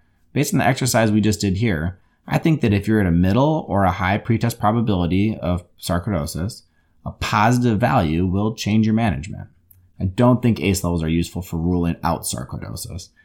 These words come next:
and I don't think we should be sending them in cases that aren't pulmonary when we have low pretest probabilities and are trying to rule things out. It's only going to confuse things.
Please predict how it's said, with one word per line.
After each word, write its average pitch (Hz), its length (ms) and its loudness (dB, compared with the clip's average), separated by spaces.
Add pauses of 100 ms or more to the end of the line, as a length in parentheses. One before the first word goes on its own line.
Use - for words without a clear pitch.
(280)
and 90 100 -2
I 90 60 4
don't 110 320 2
think 107 160 0
we 90 80 2
should 80 140 -2
be 82 100 -2
sending 90 320 0
them 123 180 4
in 104 100 2
cases 98 420 -2
that 92 140 -2
aren't 87 240 -2
pulmonary 110 680 0 (120)
when 107 180 2
we 107 100 4
have 87 260 0
low 85 280 0
pretest 80 380 -6
probabilities 71 540 -6
and 73 100 -6
are 80 60 -6
trying 80 280 -4
to 80 80 -6
rule 71 220 -8
things 69 280 -10
out. - 260 -12 (320)
It's - 160 -20
only 113 280 4
going 87 200 0
to 82 60 -6
confuse 95 420 -10
things. - 420 -14